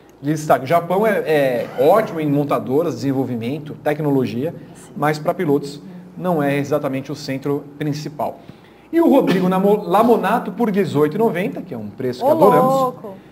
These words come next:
Speaker 1: Vocês não acham que a eventual tríplice coroa do Alonso sempre teria um asterisco por ter ganhado Le Mans correndo sozinho?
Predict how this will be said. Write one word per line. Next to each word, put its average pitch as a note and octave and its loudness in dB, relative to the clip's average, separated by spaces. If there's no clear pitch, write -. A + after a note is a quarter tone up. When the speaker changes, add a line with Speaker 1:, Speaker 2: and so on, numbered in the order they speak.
Speaker 1:
Vocês C4+ 0
não D4+ 4
acham A3+ 2
que F3 0
a E3+ 2
eventual F3 2
tríplice F3 -4
coroa D3 2
do C#3 2
Alonso C#3+ 0
sempre E3+ -8
teria D3+ -4
um D3 0
asterisco C#3+ 0
por - -8
ter C#3+ -2
ganhado C#3 -2
Le C3 0
Mans C3 -6
correndo C3 -4
sozinho? D3+ -6